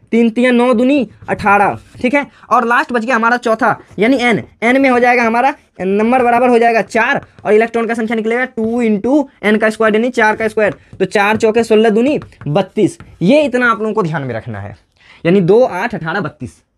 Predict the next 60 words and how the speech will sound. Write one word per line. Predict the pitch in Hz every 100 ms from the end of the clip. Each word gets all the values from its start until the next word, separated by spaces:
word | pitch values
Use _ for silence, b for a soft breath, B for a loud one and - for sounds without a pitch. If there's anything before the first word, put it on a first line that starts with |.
| _ b b b -
ये | 156 294 - -
किस | 330
सेल | 262 233
में | 240
कितना | 220 208
इलेक्ट्रॉन | 202 196 202
रहेगा। | 143 120 208
अभी | 302
देखिए | 294 285
तुरंत | 285 302
आप | 247
लोग | 233
सीख | 226 175
जाइए, | 180
बस | 180 294
यही | 240 262
था | 254 208
समझने | 202 175 160
वाला | 104
चीज़, | - - - _ _ _
ठीक | 240 110
है? | - B B B
अब | 262 269 B B
आपको | 247 262
परमाणु | 254 240 240
संख्या | 240 226 233
पहले | 208 185
से | 185
ही | 180
पता | 180 180
होना | 175 175
चाहिए, | 170 170 165 156 b b
ठीक | 247
है | 160
ना? | 101 B -
अब | 247
देखिए | 175 -
इन | - 320 339
सब | 277
चीज़ | 240 240 -
के | 175
बाद | 156 247
आपको | 254 277
कुछ | 262
सीखना | - 269 247 262
ही | 247
नहीं | 240
है, | 269
बस | 285
इसी | 269 294 294
चीज़ | 277
से | 277
वैलेंसी | 170 170 175
निकलेगा। | 151 - 101
कैसे | 123 254 269
निकलेगा | 254 247 233
मैं | 214
दिखाता | 160 123 113
हूँ |
आप। | 110